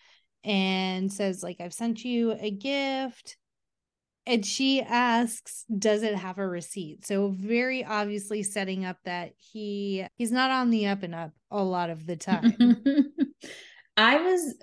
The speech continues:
Speaker 2: at first I thought she meant, like, is it a person that he, he was sending her way? But then, then it clicked for me.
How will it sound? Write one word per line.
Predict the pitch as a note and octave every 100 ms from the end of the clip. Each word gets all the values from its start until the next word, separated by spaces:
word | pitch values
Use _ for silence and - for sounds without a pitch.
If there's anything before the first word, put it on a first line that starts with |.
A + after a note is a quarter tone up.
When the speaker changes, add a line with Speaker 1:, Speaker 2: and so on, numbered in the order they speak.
| -
Speaker 2:
at | A3+ A#3
first | A#3+ D4+ B3+
I | A#3+
thought | A#3 G#3+ G3+ - - _ _ -
she | - A3
meant, | G3+ F#3+ F#3
like, | F#3 F3 E3+ -
is | F#3 F3
it | E3
a |
person | - - E3+ E3 E3+ E3+ G#3 A3+ -
that | F#3+ F#3+ -
he, | F#3
he | - - G3 E3+
was | E3
sending | - D3 D#3+ F#3
her | G3 F#3+
way? | F#3+ G3 G#3 - - _ -
But | F3 F3
then, | D#3+ D#3+ E3 E3+ - _ - _
then | D#3+ D3+ D3+
it | - - -
clicked | - - - - -
for | -
me. | - - -